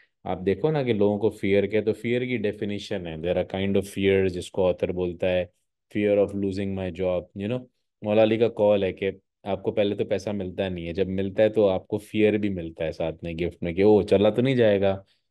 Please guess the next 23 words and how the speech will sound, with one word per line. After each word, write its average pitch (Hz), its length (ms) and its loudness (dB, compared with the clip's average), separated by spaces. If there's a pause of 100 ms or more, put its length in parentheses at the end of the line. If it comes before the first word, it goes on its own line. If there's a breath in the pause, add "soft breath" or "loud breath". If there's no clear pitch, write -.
इतनी 101 220 -2
अच्छी 107 200 -2
गाड़ी 95 300 2
ली, 98 140 0
ओ 107 140 6
कोई 98 160 -2
चले 104 280 -2
तो 120 80 -2
नहीं 131 140 -4
जाएगा, 104 420 0
ओ 101 140 -2
इतना 101 260 -8
बड़ा 98 220 -2
गैस 92 260 -6
स्टेशन 101 320 -8
है, 107 60 -2
ओ 101 60 -4
कोई 101 140 -2
सामने 101 340 -6
तो 117 100 -4
नहीं 127 160 -4
खोल 113 180 0
लेगा, 107 320 -2